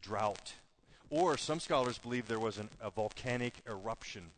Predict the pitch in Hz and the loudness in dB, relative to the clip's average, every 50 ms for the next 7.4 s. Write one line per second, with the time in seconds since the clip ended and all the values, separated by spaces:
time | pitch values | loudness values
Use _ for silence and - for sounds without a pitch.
0 | _ _ _ - - - - - - 127 131 123 127 131 147 170 180 180 170 151 | _ _ _ -20 -20 -20 -20 -6 -2 0 2 4 6 8 8 8 8 8 4 4
1 | 123 120 113 107 107 104 - - 123 113 - - 135 131 117 104 92 87 - - | 4 4 4 4 4 2 -2 -4 -4 -4 0 2 4 4 4 2 0 -6 -10 -14
2 | - - - - - 127 127 139 160 160 156 170 165 - - 147 143 139 - - | -18 -18 -18 -4 4 6 8 8 8 6 4 0 -2 -2 -2 -2 -2 -2 -2 -4
3 | 143 139 131 127 127 123 - 117 104 98 - 110 113 113 113 - - - 117 110 | -6 -4 -2 -2 -2 -4 -4 -6 -6 -2 0 2 2 2 2 0 -4 -8 -8 -8
4 | 110 113 113 - 104 - - - 131 131 139 139 135 131 127 117 110 107 104 101 | -8 -8 -8 -10 -10 -10 -10 -10 -8 -4 -4 -4 -4 -4 -4 -2 -2 -2 -2 -2
5 | 101 101 101 98 - - - 113 110 107 107 104 101 104 - - - - - - | -4 -4 -6 -8 -10 -6 -4 -2 -2 -2 -2 -2 -4 -6 -8 -12 -14 -18 -16 -12
6 | 92 92 92 95 101 101 98 95 95 95 - - - - _ _ - - 107 104 | -10 -10 -8 -6 -6 -6 -6 -6 -8 -10 -12 -14 -18 -20 _ _ -12 -4 -4 -4
7 | - 95 90 - - 92 80 78 | -2 -4 -8 -8 -10 -12 -14 -14